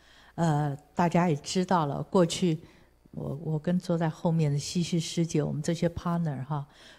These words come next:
做事情都来不及了哈，根本呢就没有时间去，呃，呃，走过的事情没时间回头看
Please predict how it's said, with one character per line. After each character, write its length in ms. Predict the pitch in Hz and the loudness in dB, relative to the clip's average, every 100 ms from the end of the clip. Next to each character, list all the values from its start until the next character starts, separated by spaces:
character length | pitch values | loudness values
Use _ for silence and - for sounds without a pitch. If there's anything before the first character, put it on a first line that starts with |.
| - | -2
做 240 | 285 240 | 4 4
事 300 | - - 233 | 4 2 2
情 320 | 160 - 156 | 2 0 2
都 160 | 185 202 | 2 2
来 200 | 175 143 | 2 0
不 140 | 143 | 0
及 320 | 175 - 139 139 | -2 -2 -6 -4
了 160 | 147 | -4
哈， 240 | 127 147 131 - - - - | -6 -8 -10 -18 -20 -10 4
根 220 | 233 226 | 8 8
本 240 | 202 131 | 6 4
呢 260 | 147 143 160 - - | 2 0 -2 -8 2
就 120 | 202 | 6
没 220 | 175 190 | 8 8
有 120 | 240 | 8
时 320 | 165 - 160 | 6 0 0
间 260 | 151 180 185 | 2 4 4
去， 380 | - 196 156 - - - | 2 2 0 -2 -12 -8
呃， 340 | - 151 135 139 - - - | 0 0 0 -4 -12 -20 -8
呃， 340 | 147 139 160 - _ _ - | -6 -4 -8 -12 _ _ -8
走 180 | - 160 | 4 6
过 220 | 147 233 | 6 6
的 100 | 202 | 6
事 180 | 185 - | 4 0
情 200 | 156 160 | -4 -2
没 160 | 160 156 | 2 2
时 200 | - 170 | 2 4
间 160 | 180 | 8
回 220 | 190 190 143 | 8 6 2
头 220 | 151 147 | 2 -2
看 360 | - 180 147 | -2 -6 -6